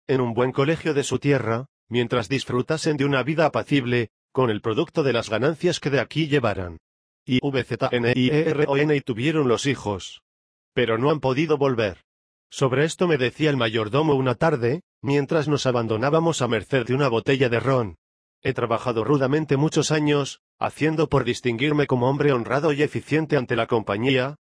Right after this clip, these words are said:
y aunque he dado pruebas de mi capacidad, de empleado perfecto,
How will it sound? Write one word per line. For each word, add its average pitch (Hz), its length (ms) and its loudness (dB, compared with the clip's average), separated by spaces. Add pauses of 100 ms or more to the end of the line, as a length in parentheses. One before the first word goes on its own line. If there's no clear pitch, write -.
y 113 120 -2
aunque 113 260 0
he 113 40 0
dado 151 280 0
pruebas 160 320 0
de 135 100 2
mi 143 140 2
capacidad, 120 760 -2 (220)
de 113 200 -2
empleado 131 520 0
perfecto, 165 720 0